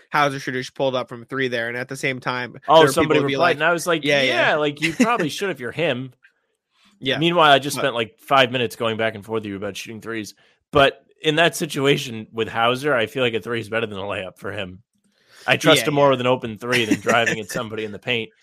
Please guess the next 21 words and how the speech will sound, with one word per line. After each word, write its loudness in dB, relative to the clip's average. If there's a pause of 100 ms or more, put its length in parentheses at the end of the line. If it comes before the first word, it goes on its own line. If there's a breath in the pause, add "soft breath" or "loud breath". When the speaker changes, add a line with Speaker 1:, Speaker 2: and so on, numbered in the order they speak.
(100)
Speaker 2:
And 0
it, 0
I 0
don't 4
Speaker 1:
Who 2
Speaker 2:
think 0
he 4
had 4
Speaker 1:
is -2
Speaker 2:
help. 2 (680 soft breath)
Speaker 1:
Yeah, 2
no, -4
and -6
Love, 4
who -2
is -4
notoriously -4
great -6
at -8
drawing -12
fouls. -18